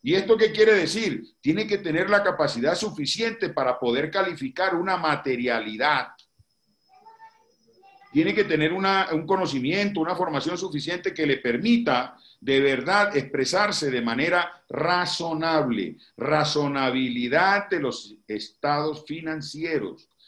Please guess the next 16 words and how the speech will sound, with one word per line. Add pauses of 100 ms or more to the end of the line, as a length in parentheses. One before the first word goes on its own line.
(100)
La
razonabilidad,
no
la
verdad
absoluta. (880)
Porque
eso
conlleva
muchos
riesgos. (1000)
Debe
saber
trabajar
en
equipo.